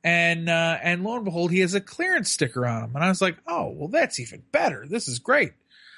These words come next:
Um, and I, I look closely, and it's not quite a clearance sticker. It says, "As is."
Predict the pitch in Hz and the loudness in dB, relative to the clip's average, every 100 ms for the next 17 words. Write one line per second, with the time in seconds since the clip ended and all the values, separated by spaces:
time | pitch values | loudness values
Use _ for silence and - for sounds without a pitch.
0 | - - _ _ 170 180 175 170 160 147 | -20 -20 _ _ 0 4 4 4 2 0
1 | 147 147 _ _ - _ - 165 165 160 | -4 -10 _ _ -16 _ -2 0 2 0
2 | 147 170 254 - 240 262 - 180 123 160 | -4 -4 -6 -10 -8 -8 -4 -6 -6 -8
3 | 160 - 180 240 277 240 - - 233 247 | -10 -12 -10 -6 -4 -6 -14 -12 -4 -2
4 | 196 165 - 214 190 143 - 135 120 113 | -4 -14 -12 -6 -4 -4 -6 -8 -8 -8
5 | 78 143 - 220 220 185 - - - _ | -6 -4 0 2 4 2 -2 -12 -20 _
6 | _ - 185 214 226 214 - - 190 160 | _ -2 2 4 4 2 -2 0 2 4
7 | 123 64 65 - - | 0 -6 -8 -8 -10